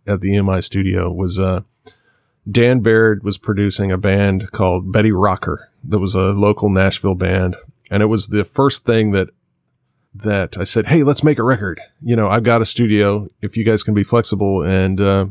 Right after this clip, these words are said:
come in and w-, in weekends and, and nights and stuff, then we can finish this record,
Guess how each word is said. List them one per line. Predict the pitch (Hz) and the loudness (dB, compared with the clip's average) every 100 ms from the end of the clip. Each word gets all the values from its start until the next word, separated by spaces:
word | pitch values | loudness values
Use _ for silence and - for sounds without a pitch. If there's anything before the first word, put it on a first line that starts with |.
| - - - _ _ _ | -8 -20 -20 _ _ _
come | - 113 | -2 2
in | 104 107 101 | 4 4 2
and | 92 82 | 0 -4
w-, | 101 107 | -4 -2
in | 104 101 98 92 - | 0 2 0 -4 -8
weekends | 117 113 104 101 101 90 | 0 0 2 2 2 0
and, | 90 95 - _ | -4 -4 -12 _
and | 90 90 | -6 0
nights | 98 95 - | 0 -2 -4
and | 95 - | -2 0
stuff, | 104 95 | 2 0
then | - 101 | 0 -2
we | 98 | 0
can | 104 98 - _ - | 0 -2 -6 _ -2
finish | 107 107 - | 0 0 0
this | 101 - | -2 0
record, | 120 143 - - | -2 -2 -4 -10